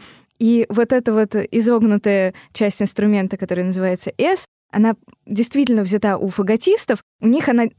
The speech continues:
правда, напоминает букву "С". У нас она просто немножко изогнута, но название взяли такое же.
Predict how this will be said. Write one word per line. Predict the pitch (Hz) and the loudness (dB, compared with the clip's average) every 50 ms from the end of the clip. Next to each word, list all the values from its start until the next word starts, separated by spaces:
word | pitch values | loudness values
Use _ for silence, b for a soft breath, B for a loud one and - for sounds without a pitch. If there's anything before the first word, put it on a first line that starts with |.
| - - 226 202 | -10 -10 -6 -2
правда, | - 247 262 226 196 214 | 0 0 0 0 0 2
напоминает | 208 202 190 214 202 214 202 196 180 180 175 | 2 2 2 2 2 2 2 2 0 0 -2
букву | 190 202 185 - 190 196 | -2 -4 -2 -2 -4 -2
"С". | - 202 214 202 190 - - | 0 0 0 0 -2 -4 -4
У | - 208 | -2 0
нас | 202 208 202 - | 0 0 0 0
она | 214 202 202 | 0 0 0
просто | - - 269 370 415 - - 277 226 | 0 0 0 0 0 -2 -2 0 0
немножко | 208 214 202 196 185 180 - - 196 | 2 2 2 2 0 -2 -2 -2 -2
изогнута, | 190 185 202 190 170 175 175 170 - 170 165 B 277 B B B B | 0 0 0 0 0 -2 -6 -4 -6 -8 -10 B -14 B B B B
но | 208 208 202 196 185 | 0 0 0 0 0
название | - 208 220 220 220 208 202 196 196 185 185 | 0 0 2 2 2 2 2 2 0 0 0
взяли | 180 185 185 180 180 | 0 0 -2 -2 -2
такое | 180 - 208 - 208 196 175 180 | -2 -4 -4 -2 0 0 0 -2
же. | 170 175 | -4 -8